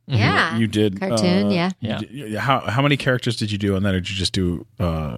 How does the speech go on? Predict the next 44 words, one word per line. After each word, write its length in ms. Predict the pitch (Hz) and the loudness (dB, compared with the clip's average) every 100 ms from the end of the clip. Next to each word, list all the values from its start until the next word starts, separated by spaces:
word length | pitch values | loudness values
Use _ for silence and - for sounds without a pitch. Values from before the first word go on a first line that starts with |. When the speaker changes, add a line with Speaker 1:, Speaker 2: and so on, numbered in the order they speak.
| - | -2
Speaker 1:
Uh, 580 | 220 214 220 220 208 208 - - | 0 2 2 0 -2 -6 -12 -6
I 120 | 196 | 0
don't 140 | 190 170 | 2 2
remember. 320 | 160 151 156 | 0 0 0
Maybe, 260 | 160 165 165 | 0 0 -2
Speaker 2:
Yeah. 180 | 160 156 - | -4 -8 -12
Speaker 1:
maybe 260 | 160 170 160 | -6 -4 -2
a 60 | 156 | -4
few. 380 | - 165 170 170 _ | -2 -2 -2 -4 _
Speaker 2:
There's 100 | 110 | -4
a 20 | - | 0
couple 240 | 107 107 | 0 0
on 140 | 101 | 0
there. 240 | 104 135 - - | 0 -2 -4 0
Uh, 300 | 110 104 101 | 2 4 0
Speaker 1:
Yeah. 60 | - | -2
Speaker 2:
Teenage 340 | - 143 127 117 | 0 2 2 2
Mutant 220 | 120 113 | 0 0
Ninja 160 | 101 | 0
Turtles. 600 | 92 123 127 165 - - - _ - - 170 | -2 -4 -4 -4 -6 -8 -14 _ -20 -8 -2
Speaker 1:
Did 320 | 175 170 165 | 2 2 2
maybe 240 | 160 160 156 | 2 4 2
a 40 | |
few 200 | - 165 | 2 4
of 60 | 160 | 4
those, 360 | 160 160 160 | 4 4 2
yeah. 280 | 165 156 151 - - | 0 0 0 -2 0
Speaker 2:
Um, 400 | 104 104 101 98 - - - - | 4 4 2 -2 -6 -12 -6 -2
but 180 | 143 | 0
there's 300 | 165 165 156 151 | 2 2 2 -2
one 440 | 151 131 160 240 294 | -4 -2 0 2 2
Speaker 3:
How 100 | 143 | 2
Speaker 2:
thing 80 | 196 | 2
Speaker 3:
many 60 | |
times 100 | 160 | 2
Speaker 2:
that 60 | 156 | 2
Speaker 3:
did 60 | 135 | 2
you 40 | |
say 160 | 110 117 | 0 -2
"cowabunga" 640 | - 120 117 110 113 104 | -2 -2 2 2 2 0
when 140 | 98 95 | -2 -4
you 80 | |
did 140 | 95 95 | -4 -4
that? 180 | 98 | -4